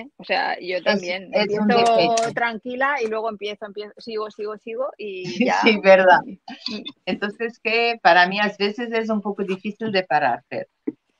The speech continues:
Speaker 1: <laughs> Ya.
Speaker 2: ya estoy mejor, ya estoy mejor.
Speaker 1: Ya estás mejor.
Speaker 2: A ver.
Speaker 1: A ver,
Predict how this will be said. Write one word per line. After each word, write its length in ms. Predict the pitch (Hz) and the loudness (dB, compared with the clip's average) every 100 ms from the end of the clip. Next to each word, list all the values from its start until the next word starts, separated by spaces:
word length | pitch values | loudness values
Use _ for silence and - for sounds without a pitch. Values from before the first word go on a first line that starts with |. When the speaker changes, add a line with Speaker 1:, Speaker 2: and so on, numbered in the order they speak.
| _ _ | _ _
Speaker 1:
<laughs> 360 | - 262 - 254 | 2 4 4 0
Ya. 40 | 440 _ - - _ _ - 226 | -4 _ -20 -20 _ _ 0 2
Speaker 2:
ya 100 | 254 | 2
estoy 220 | 262 359 | 2 4
mejor, 460 | 339 277 180 147 165 | 4 6 6 6 4
ya 140 | 196 | 0
estoy 240 | 226 - 277 | 0 0 -2
mejor. 340 | 214 - - - _ _ _ _ _ - | -2 -6 -14 -16 _ _ _ _ _ -20
Speaker 1:
Ya 60 | |
estás 240 | - - 294 | -12 -10 -8
mejor. 320 | 302 - 285 | -10 -12 -6
Speaker 2:
A 100 | 170 | -4
ver. 180 | 147 - - _ _ _ _ _ 185 - 202 _ _ | -4 -8 -16 _ _ _ _ _ -20 -20 -20 _ _
Speaker 1:
A 160 | - - | -16 -14
ver, 260 | 190 220 | -12 -14